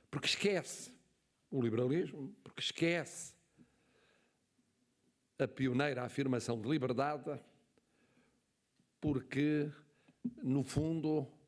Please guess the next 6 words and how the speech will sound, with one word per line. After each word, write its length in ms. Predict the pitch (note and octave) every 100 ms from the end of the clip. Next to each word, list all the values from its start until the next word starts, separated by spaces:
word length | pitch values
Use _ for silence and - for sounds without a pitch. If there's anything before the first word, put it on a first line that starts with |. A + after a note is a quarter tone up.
| _ _ _ _ _ _ _ _ _
pensa 480 | D#3 E3+ D3+ - C3+
que 500 | - C#3 C#3 B2+ -
a 60 | C3+
liberdade 600 | C3 C3+ C#3+ C#3 B2+ B2
já 380 | A2 C#3+ A2 - - _ _ _ _ _ - _ _ C#3+
conquistada 840 | D3+ D3+ - - C3+ C3+ C#3 C#3+